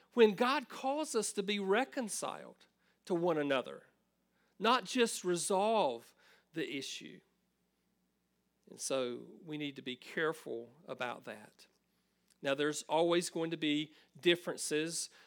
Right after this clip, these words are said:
Uh, we know that you put two people in a room, and likely that there's going to be some differences in understanding and especially opinions.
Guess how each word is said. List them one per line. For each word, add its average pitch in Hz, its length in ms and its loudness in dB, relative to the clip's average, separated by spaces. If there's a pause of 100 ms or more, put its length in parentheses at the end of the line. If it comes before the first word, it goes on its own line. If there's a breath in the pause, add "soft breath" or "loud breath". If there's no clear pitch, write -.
Uh, 135 220 2
we 160 180 2
know 160 360 4
that 147 340 2
you 143 140 -12
put - 260 -6
two 180 160 -8
people 170 320 -6
in 147 140 -2
a 139 40 -2
room, 147 440 -2 (260 loud breath)
and 143 180 0
likely 160 680 2
that 156 200 -2
there's 147 220 -6
going 147 200 -4
to 147 60 -6
be 151 160 -2
some 143 240 -4
differences 156 760 -6
in 143 220 -4
understanding 180 920 0
and 131 120 -2
especially 143 680 -4
opinions. 185 920 -4